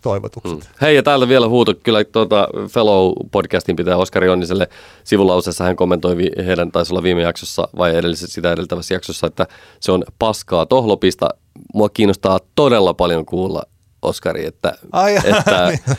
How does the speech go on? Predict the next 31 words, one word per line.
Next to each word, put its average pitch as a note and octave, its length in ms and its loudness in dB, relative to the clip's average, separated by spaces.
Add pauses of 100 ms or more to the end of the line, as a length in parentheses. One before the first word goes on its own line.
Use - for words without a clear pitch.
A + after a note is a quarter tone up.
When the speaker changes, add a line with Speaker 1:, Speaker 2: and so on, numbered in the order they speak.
(560)
Speaker 2:
että - 280 -2 (240)
mikä G#2 240 2
siinä F2+ 220 2
kusee, F#2 400 0 (440)
koska - 360 -2 (140)
Oskari G2 320 0
on F2 120 2
selkeästi F2 500 -2 (140)
nuorempi F2+ 360 0
kuin D#2+ 140 -8
vaikka E2+ 200 -4
me, E2+ 200 -2 (120)
niin F2+ 220 -2 (240)
varmasti F2 380 -2
erilainen F2+ 400 -4
näkö-, E2+ 220 -6 (120)
näkö-, F2 240 -4
näkökulma E2 520 -4
tähän E2 240 -8
sarjaan. F2 280 -4
Mua A#2+ 140 2
kiinnostaa, G2+ 460 0
mua A#2+ 220 2 (340)
todella D#3 220 4
paljon B2+ 200 0
kiinnostaa A2 440 0
kuulla G2+ 300 2
se, G2 180 0
että F2+ 180 0
miksi F#2+ 300 0
ihmiset E2+ 340 -2